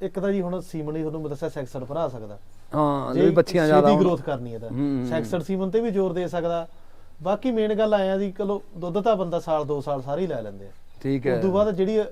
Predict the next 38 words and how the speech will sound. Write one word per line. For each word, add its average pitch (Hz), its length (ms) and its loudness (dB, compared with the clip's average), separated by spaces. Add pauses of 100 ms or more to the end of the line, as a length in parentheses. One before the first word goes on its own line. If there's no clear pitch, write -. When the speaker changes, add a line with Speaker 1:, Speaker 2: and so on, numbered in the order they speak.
Speaker 1:
ਆਮ 165 320 -4
ਹੀ 170 40 -4
ਹੁਣ 160 160 -4
ਕਹਾਵਤ 175 340 0
ਹੈ 156 60 0
ਜੀ, 156 100 -2
ਐਚ 156 160 -6
ਐਫ 147 140 -4
ਰਹਿੰਦੀ 143 320 -6
ਨਹੀਂ। 135 100 -10 (220)
Speaker 2:
ਹਾਂ, 123 60 -4
ਹਾਂ। 131 500 -2
Speaker 1:
ਉਹ 220 180 4
ਸਾਰਾ 214 220 6
ਫੀਡ 190 260 2
ਤੇ 180 140 2
ਡਿਪੈਂਡ 156 520 -6
ਹੁੰਦਾ। 104 280 -10 (220)
Speaker 2:
ਸਾਰਾ 151 260 4
ਫੀਡ 147 260 2
ਤੇ। 113 180 -6
Speaker 1:
ਹਾਂ, 151 220 -6
ਕੋਈ 233 260 0
ਤੁਹਾਨੂੰ 226 220 4
ਉਹ 233 60 4
'ਚ 233 80 4
ਪ੍ਰੋਡਕਟ 185 460 0
ਨਹੀਂ, 190 140 0
ਉਹਦੇ 214 180 0
'ਚ 196 40 -4
ਤੁਸੀਂ 202 280 -4 (520)
ਮੰਨ 165 140 -4
ਲਾ 180 100 -2
ਜਿੰਨੇ 170 260 -4
ਪ੍ਰੋਡਕਟ 165 400 -2
ਆਉਂਦੇ 160 180 -2
ਆ 156 40 0
ਸਾਰੇ, 175 320 -2